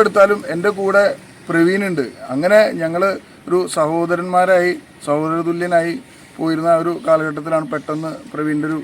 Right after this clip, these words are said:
വിയോഗം ഉണ്ടാവുന്നത്. അതും ഒരു, ഒരാളെ സഹായിക്കാൻ പോയതിൻ്റെ, ഒരു വീട് നനയ്ക്കാൻ, ഒരു സഹായിക്കാൻ വേണ്ടി തൻ്റെ മനസ്സിലെ ആ ഒരു സ്നേഹം ഒരു സുഹൃത്ത് വിളിച്ച്, "എടാ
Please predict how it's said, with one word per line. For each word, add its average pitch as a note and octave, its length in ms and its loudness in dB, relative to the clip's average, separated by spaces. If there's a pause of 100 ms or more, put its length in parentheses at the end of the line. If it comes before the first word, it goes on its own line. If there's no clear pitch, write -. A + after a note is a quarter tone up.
(120)
വിയോഗം C#3 400 -4 (220)
ഉണ്ടാവുന്നത്. C#3 460 2 (420)
അതും G3 220 4 (720)
ഒരു, G3 140 4 (600)
ഒരാളെ F#3+ 300 6 (120)
സഹായിക്കാൻ F#3 600 6
പോയതിൻ്റെ, G3+ 480 2 (500)
ഒരു F3+ 100 0 (100)
വീട് F#3+ 340 0
നനയ്ക്കാൻ, F#3+ 400 -2 (180)
ഒരു D#3+ 100 -6 (100)
സഹായിക്കാൻ F3 500 4 (100)
വേണ്ടി F3+ 220 0 (180)
തൻ്റെ E3 280 0
മനസ്സിലെ F#3 340 0 (120)
ആ F3+ 120 10
ഒരു G3 160 -4
സ്നേഹം E3+ 340 -2 (580)
ഒരു E3 180 2
സുഹൃത്ത് F3 400 4
വിളിച്ച്, F#3+ 260 -2 (100)
"എടാ F3+ 140 6